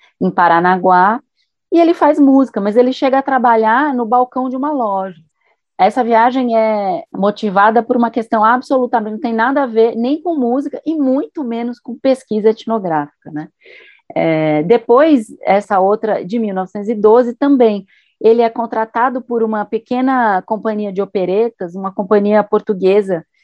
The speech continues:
que ia se apresentar em Belém, em Manaus, ainda, né,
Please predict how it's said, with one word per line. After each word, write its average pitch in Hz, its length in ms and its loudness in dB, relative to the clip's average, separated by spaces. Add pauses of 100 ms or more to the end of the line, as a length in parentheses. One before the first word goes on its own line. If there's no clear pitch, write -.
(140)
que 208 100 -8
ia 240 200 2
se 247 100 -4
apresentar 185 760 -2 (280)
em 214 160 -2
Belém, 190 600 0
em 190 40 -8
Manaus, 180 480 -2
ainda, 214 560 -2
né, 190 260 -8